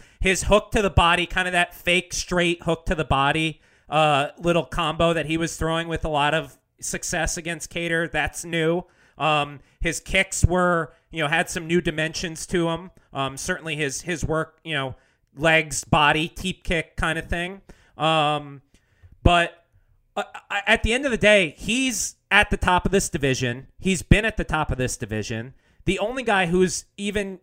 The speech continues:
come close to beating him at one forty-five, or did beat him, right, is Alexander Volkanovski. Um, he's next in line for a title shot.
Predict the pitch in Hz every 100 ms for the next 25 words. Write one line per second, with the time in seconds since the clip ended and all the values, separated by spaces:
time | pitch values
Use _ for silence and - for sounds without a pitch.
0 | - 190 170 - 160 202 202 - 196 170
1 | 185 160 160 151 139 151 151 - 151 135
2 | - 139 131 131 123 - _ _ - 170
3 | 156 202 220 160 139 123 127 143 147 156
4 | - 151 - 151 160 139 151 139 127 117
5 | 104 101 92 - 104 98 143 _ _ _
6 | _ 160 175 165 170 156 147 _ _ _
7 | _ _ _ - - 269 269 208 226 -
8 | 247 196 175 170 170 139 - 117 113 117
9 | 135 110 151